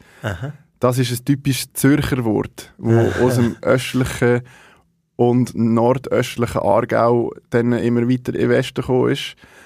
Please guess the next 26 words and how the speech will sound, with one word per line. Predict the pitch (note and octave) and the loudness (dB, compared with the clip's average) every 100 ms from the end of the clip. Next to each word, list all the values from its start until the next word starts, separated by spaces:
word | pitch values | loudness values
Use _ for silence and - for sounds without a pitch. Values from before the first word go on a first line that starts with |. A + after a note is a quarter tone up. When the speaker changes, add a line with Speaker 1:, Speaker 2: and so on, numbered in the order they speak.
| - _ | -20 _
Speaker 2:
Teilweise | - A#2+ C3 B2 A#2+ | 0 2 2 2 2
auch | A#2 - - | 2 -2 -4
in | A#2 | -2
Sankt | A#2 A#2 A2+ | 0 0 2
Gallen | A2 D#3 D#3 | 2 4 0
bräuchlich | D#3 D#3 D#3+ D#3 - | 0 -2 -2 -4 -2
ist. | D3 E3 - - - - - - - _ _ _ _ | -2 0 -2 -12 -18 -20 -20 -20 -20 _ _ _ _
Es | - | -2
gibt | - D3+ | 0 2
aber | A#2 C3 | 2 2
auch | B2+ | 2
noch | B2 | 0
andere | A#2 D3+ D#3 C#3 | 0 0 0 0
Formen, | C3+ C#3+ D3+ C#3+ | 2 2 2 -2
die | C#3 | 0
da | C3 C#3 | 0 0
verwendet | C#3 A#2 B2 C3 C3+ | 0 0 0 -4 -4
werden. | G#2+ A2+ C3 D3 C#3 | 0 0 0 -4 -6
Zum | - | -2
Beispiel | A#2+ A#2 - A#2+ A2 - _ _ _ - | 0 0 0 0 0 -6 _ _ _ -4
Tüi. | C3+ E3+ E3+ F#3+ G3+ - _ _ _ _ _ _ | 2 4 4 0 -6 -10 _ _ _ _ _ _
Also | A2 G#2 | -4 -2
das | G#2+ A2+ | 0 0
ist | A#2+ - | -2 -2
typisch | A#2+ B2 G#2+ - | -4 -2 -8 -4
Bern. | G#2 F#2 A#2+ D#3+ | 0 2 2 -2